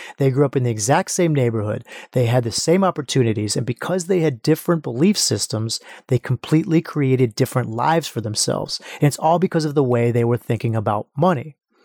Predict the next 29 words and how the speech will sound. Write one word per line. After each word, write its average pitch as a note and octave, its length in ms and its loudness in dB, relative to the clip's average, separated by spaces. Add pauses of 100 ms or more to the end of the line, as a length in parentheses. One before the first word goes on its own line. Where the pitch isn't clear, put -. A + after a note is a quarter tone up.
(160)
Now, C#3 80 0
regardless F3+ 540 2
of E3 80 -2
that E3 220 2
being C#3 140 -2
true C#3+ 200 2
or A#2 140 0
not, D#3 340 0
regardless E3 400 0
of D#3 60 -10
the C#3 80 0
resistance C3+ 560 2
your C#3 80 2
brain C3 240 2
may C3 100 4
be B2 140 0
having C3+ 300 2
to B2 100 -2
this A#2 160 0
podcast B2 500 0
episode A#2 440 0
in G#2+ 180 -8
general, A#2+ 680 -2 (380)
here's E3 400 0
what C#3 180 0
I C3 140 2
want A#2 320 -2
to A2+ 160 -2
suggest. A2+ 680 0